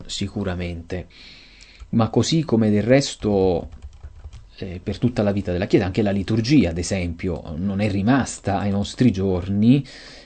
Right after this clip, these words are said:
eh, identica rispetto ai primi secoli. C'è stato uno sviluppo, eh, così come per la dottrina, ecco, le verità fondamentali c'era, ma, c'erano, ma poi c'è stato tutto un, un, un,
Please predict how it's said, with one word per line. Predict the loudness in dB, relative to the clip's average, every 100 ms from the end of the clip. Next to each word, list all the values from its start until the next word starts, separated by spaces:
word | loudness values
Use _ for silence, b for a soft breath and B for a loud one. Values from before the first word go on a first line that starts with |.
| -12
eh, | -8 -6 -4 -2 -2 -2
identica | 0 2 2 2 -2 -4 -4 -6
rispetto | -6 -6 -4 -4
ai |
primi | -2 0
secoli. | 2 2 0 -8
C'è | -16
stato | -6 -4 -2
uno | -4
sviluppo, | -4 0 4 4 4 0 0 0 -2 B B B B B B -20 -8
eh, | -6 -4 -4 -4 -4 -4 -2 -4 -6 -8 -10 -12 -10 -10 -12 -14 -6
così | -4 2 2
come | 4 2 2
per | 0
la | 0
dottrina, | -2 -4 0 4 6 4 0
ecco, | -6 -8 -10 -10 B B B B -4
le | -2
verità | 0 0 -2
fondamentali | 0 0 0 -2 -4 -4
c'era, | 0 0 0 -4
ma, | -6 -6 -4
c'erano, | 0 0 0
ma | -2
poi | -4 -2 -2
c'è | -4 -8
stato | -8 -8 -8
tutto | -12 -14 -10 -8
un, | -8 -8 -8 -8 B -12
un, | -10 -8 -8
un, | -8 -8 -10 -10 -8 -8 -8